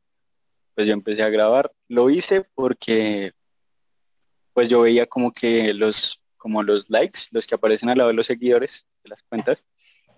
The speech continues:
yo vi que varias personas como conocidas tenían como varios likes. Entonces yo hablé con unos amigos y, pues, yo aposté plata. Yo, para ese entonces,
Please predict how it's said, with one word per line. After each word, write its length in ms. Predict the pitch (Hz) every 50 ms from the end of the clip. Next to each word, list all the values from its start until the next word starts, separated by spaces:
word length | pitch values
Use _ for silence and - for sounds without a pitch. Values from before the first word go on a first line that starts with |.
| _ _ _ _ _ _ -
yo 120 | 117 113
vi 120 | 113 113 107
que 120 | - 117
varias 380 | 110 110 107 107 110 107 - -
personas 420 | _ - 110 107 107 104 98 -
como 280 | - - 110 107 107 107
conocidas 600 | - - 123 120 123 - - 120 110 110 135 - - _ _ _ _ _
tenían 300 | - 104 101 95 90 87
como 400 | - - - 98 95 92 92 _ _ _ _ _ _ _ _ _
varios 320 | - 101 104 101 190 101
likes. 320 | 107 139 156 143 - - - - - _ _ _ _ _ _ _ _ _ _ _ _ _ _ -
Entonces 380 | 110 110 - 107 104 107 104
yo 120 | 104 113 117
hablé 140 | 117 113
con 180 | - - 117 117
unos 200 | 117 113 110 -
amigos 440 | 120 120 123 117 110 117 123 - _ _ _ _ _ _ _ _ _ _
y, 360 | - 113 113 113 110 104 101 - _ _ _
pues, 120 | - 120 123
yo 100 | 131 127
aposté 440 | 123 - 123 120 - - 135 123
plata. 440 | 120 - 139 143 135 - - 127 143 156 - _ _
Yo, 260 | - 113 110 107 101 - - - _ _ _ _
para 300 | - 123 117 123 123 123
ese 180 | 123 120 117 117
entonces, 560 | 123 117 - 135 127 120 117 131 131 - -